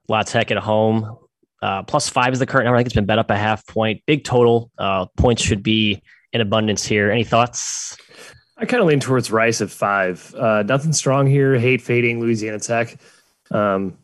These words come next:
Speaker 2: and Rice is kind of on a skid right now, but lean their way slightly at five.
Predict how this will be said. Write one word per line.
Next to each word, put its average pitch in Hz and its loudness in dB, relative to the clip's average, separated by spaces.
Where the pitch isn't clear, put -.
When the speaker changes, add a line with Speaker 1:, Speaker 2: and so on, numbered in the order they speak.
Speaker 2:
and 120 0
Rice 117 2
is - -2
kind 110 -4
of 104 -4
on 95 -2
a 90 -8
skid 104 -4
right 120 0
now, 156 0
but 135 -2
lean 139 2
their 120 2
way 107 2
slightly 101 -2
at 87 -4
five. 95 -10